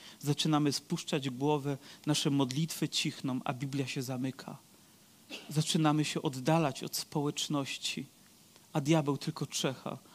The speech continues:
aby nas pochłonąć i zanurzyć w swoje głębie, by zniszczyć nasze życie. Trzymaj to, co masz. Trzymaj to, co otrzymałeś z łaski Bożej.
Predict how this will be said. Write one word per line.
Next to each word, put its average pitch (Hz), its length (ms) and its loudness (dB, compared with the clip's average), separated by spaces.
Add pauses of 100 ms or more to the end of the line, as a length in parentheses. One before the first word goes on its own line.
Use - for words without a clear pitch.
(160)
aby 147 200 4
nas 143 200 0
pochłonąć 135 800 -2
i 143 40 0
zanurzyć 131 520 0
w - 60 -6
swoje 127 480 -2 (360)
głębie, 127 640 0 (360)
by 143 120 4
zniszczyć 139 760 0
nasze 139 340 0
życie. 127 380 -4 (280)
Trzymaj 127 680 0 (160)
to, 151 140 -2
co - 180 -2
masz. - 600 -8 (400)
Trzymaj 147 520 4
to, 156 200 0
co - 180 -4
otrzymałeś 143 640 -2
z 143 60 -6
łaski 135 400 -4
Bożej. 123 420 -4